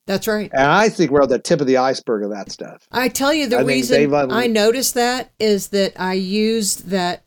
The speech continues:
Speaker 1: I used the red light therapy on my face, and then they say if you turn around and use the back of your head, it will help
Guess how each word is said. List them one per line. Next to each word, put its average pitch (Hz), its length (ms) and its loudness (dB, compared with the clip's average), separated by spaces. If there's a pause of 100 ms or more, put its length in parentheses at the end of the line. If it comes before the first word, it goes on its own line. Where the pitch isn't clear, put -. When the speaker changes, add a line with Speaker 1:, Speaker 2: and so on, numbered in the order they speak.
Speaker 1:
I 196 80 -6
used 208 240 0
the 214 60 -4
red 208 160 2
light 220 180 2
therapy 208 320 0
on 196 100 -2
my 220 120 -2
face, 180 400 -4
and 180 240 -6
then 180 320 -2
they 180 120 -2
say 202 300 2
if 190 120 -6
you 185 60 -6
turn 208 240 -2
around 190 260 -2
and 180 80 -6
use 170 180 -4
the 180 80 -4
back 175 240 -4
of 175 80 -6
your 185 120 -6
head, 240 420 -2
it 202 80 -2
will 196 180 -4
help 180 340 -4